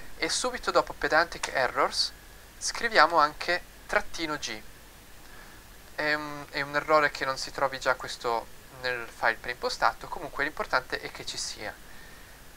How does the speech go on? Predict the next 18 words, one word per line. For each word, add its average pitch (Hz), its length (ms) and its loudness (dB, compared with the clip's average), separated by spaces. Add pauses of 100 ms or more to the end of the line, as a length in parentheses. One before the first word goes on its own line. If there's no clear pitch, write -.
(340)
Dovete 180 300 2
farlo 202 300 8
solo 220 260 2
questa - 240 -2
volta, 139 300 6
non, 151 260 -6
non 156 140 -4
servirà 165 380 4
altre 139 260 4
volte 127 600 4 (420)
modificare - 540 2
questo - 300 -8
file. 110 320 0 (440)
L'importante 190 520 -2
è - 20 -6
che 175 100 -2
controlliate 139 640 0
che 139 260 0